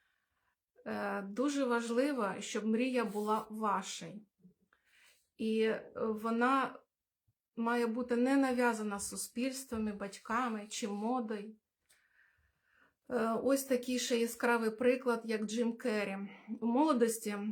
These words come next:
коли він був ще маловідомий актер, е, переживав складні часи, він написав собі чек на десять мільйонів доларів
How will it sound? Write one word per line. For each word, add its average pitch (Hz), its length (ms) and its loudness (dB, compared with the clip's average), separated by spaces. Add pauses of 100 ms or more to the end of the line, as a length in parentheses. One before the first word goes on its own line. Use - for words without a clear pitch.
коли 240 320 0
він 226 360 -2
був 220 300 -6
ще 214 460 -4 (200)
маловідомий 233 920 0 (140)
актер, 262 580 -2 (360)
е, 208 360 -4
переживав 240 520 0
складні 233 420 0
часи, 262 600 -4 (100)
він 262 360 2
написав 247 560 0
собі 214 280 -6
чек 262 500 -4
на 214 140 -2
десять 254 400 -2
мільйонів 214 540 -4
доларів 196 560 -4